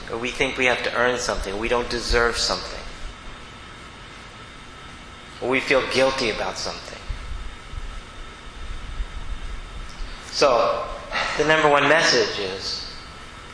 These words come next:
the unconditional love of God. Truly receiving that.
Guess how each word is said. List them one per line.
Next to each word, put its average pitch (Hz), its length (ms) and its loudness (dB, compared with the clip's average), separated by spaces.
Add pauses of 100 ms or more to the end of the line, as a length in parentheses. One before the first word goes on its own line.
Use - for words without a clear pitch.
(260)
the 123 120 4
unconditional 135 580 4
love 117 160 4
of 113 160 0
God. 123 320 2 (2000)
Truly 175 640 6
receiving 147 640 2
that. 85 200 -4